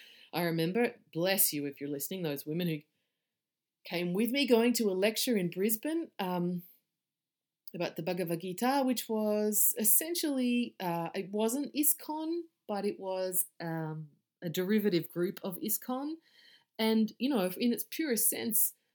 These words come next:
I mean, Bhaktivedanta Prabhupada, <laughs> he had some pretty strong opinions on the role of women, <laughs> right?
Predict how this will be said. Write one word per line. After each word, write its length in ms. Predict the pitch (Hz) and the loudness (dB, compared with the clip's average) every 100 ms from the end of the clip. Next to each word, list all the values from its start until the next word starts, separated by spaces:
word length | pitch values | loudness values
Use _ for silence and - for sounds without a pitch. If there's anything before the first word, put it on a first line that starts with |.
| _ | _
I 100 | 220 | -2
mean, 360 | 220 214 214 208 - _ _ _ - | 2 2 2 0 -8 _ _ _ -4
Bhaktivedanta 600 | 285 262 208 202 196 185 | 0 2 2 0 -2 -4
Prabhupada, 600 | - 233 277 220 151 180 - - | -4 -4 -4 -4 -6 -6 -8 -4
<laughs> 0 | - 220 170 165 - _ - _ _ _ _ _ _ - - _ | -2 -2 -4 -12 -14 _ -20 _ _ _ _ _ _ -20 -20 _
he 80 | - | -6
had 80 | 480 | -2
some 100 | 311 | 0
pretty 160 | 311 294 | 2 2
strong 240 | - 269 | 2 0
opinions 380 | 214 359 381 208 | 0 0 0 0
on 80 | 208 | 0
the 80 | 196 | 0
role 280 | 214 240 | 2 4
of 140 | 220 180 | 4 2
women, 280 | 349 214 160 - | -2 -4 -6 -4
<laughs> 1500 | 202 - - - 208 - - - _ _ _ _ - _ - | -6 -6 -12 -10 -14 -12 -16 -18 _ _ _ _ -20 _ -6
right? 300 | 196 349 | -2 -2